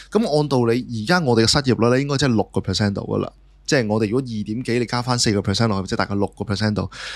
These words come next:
咁所以你會知道其實嗰個嘅，即係我哋而家嗰個經濟嘅情況呢，係有點嚴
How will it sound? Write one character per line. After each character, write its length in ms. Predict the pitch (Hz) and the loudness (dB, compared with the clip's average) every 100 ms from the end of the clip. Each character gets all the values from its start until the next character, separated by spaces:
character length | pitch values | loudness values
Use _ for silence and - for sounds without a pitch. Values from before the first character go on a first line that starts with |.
| - - | -6 -2
咁 140 | 254 | 2
所 100 | 285 | 4
以 40 | |
你 100 | 226 | 4
會 140 | 185 175 | 4 2
知 280 | - 226 233 | 2 0 2
道 160 | 147 | 0
其 200 | 127 101 | 2 -2
實 100 | 95 104 | -2 -2
嗰 200 | - 170 | 0 2
個 120 | 170 | 2
嘅， 340 | 120 120 113 110 - - - - | 2 2 2 0 -10 -20 -14 -2
即 120 | 208 | 0
係 100 | 139 | 4
我 240 | 98 117 | 4 4
哋 340 | 135 110 101 98 | 4 2 0 -2
而 40 | |
家 160 | 135 151 | -2 0
嗰 120 | 135 | 0
個 180 | 127 107 | -2 -2
經 380 | 143 135 139 139 | 0 0 0 0
濟 200 | 123 95 | 0 -2
嘅 80 | 98 | -2
情 240 | - 104 - 107 | -4 -6 -12 -8
況 300 | 110 95 101 | -6 -6 -8
呢， 160 | 107 107 | -8 -4
係 180 | 98 | -4
有 480 | 98 95 90 98 110 | -2 0 0 0 -2
點 180 | 113 101 | 0 -2
嚴 300 | 123 127 113 | -2 -4 -6